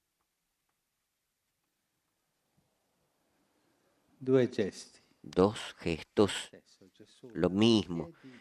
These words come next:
Speaker 2: Jesús
Speaker 1: Giuda
Speaker 2: lava los
Speaker 1: vende
Speaker 2: pies,
Speaker 1: Gesù
Speaker 2: Judas
Speaker 1: per
Speaker 2: vende
Speaker 1: denaro.
Speaker 2: a Jesús por dina-, por dinero.
Speaker 1: Voi, noi, tutti insieme.
Speaker 2: Ustedes, nosotros, todos juntos,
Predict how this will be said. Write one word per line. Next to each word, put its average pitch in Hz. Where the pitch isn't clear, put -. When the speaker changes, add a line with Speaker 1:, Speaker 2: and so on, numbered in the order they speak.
Speaker 2:
Jesús 98
Speaker 1:
Giuda 95
Speaker 2:
lava 92
los 90
Speaker 1:
vende -
Speaker 2:
pies, 95
Speaker 1:
Gesù -
Speaker 2:
Judas 110
Speaker 1:
per 101
Speaker 2:
vende 90
Speaker 1:
denaro. -
Speaker 2:
a 90
Jesús -
por 113
dina-, 98
por 87
dinero. 101
Speaker 1:
Voi, 120
noi, 123
tutti 240
insieme. 135
Speaker 2:
Ustedes, 98
nosotros, 101
todos 139
juntos, 101